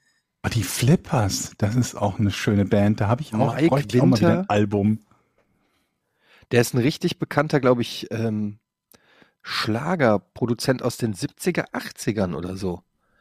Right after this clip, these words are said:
Speaker 2: Ich kenn die alle nicht. Chili, sagt mir nix.
Speaker 1: Ja gut, aber Flippers hast du bestimmt schon mal gehört,
Speaker 2: Ja,
Speaker 1: oder?
Speaker 2: Flippers hab ich schon mal. Das sind aber auch wirklich die einzigen, die ich hier von denen, die in seiner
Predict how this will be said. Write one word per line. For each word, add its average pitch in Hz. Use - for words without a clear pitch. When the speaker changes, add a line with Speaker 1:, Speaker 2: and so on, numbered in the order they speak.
Speaker 2:
Ich -
kenn 160
die 147
alle 147
nicht. 101
Chili, 175
sagt -
mir 113
nix. 117
Speaker 1:
Ja 107
gut, 113
aber 107
Flippers -
hast 147
du 131
bestimmt 123
schon 117
mal 110
gehört, 87
Speaker 2:
Ja, 85
Speaker 1:
oder? 101
Speaker 2:
Flippers 170
hab 160
ich 135
schon 143
mal. 131
Das 113
sind 156
aber 143
auch -
wirklich -
die -
einzigen, 127
die 113
ich 107
hier 127
von 117
denen, 120
die 117
in 113
seiner 110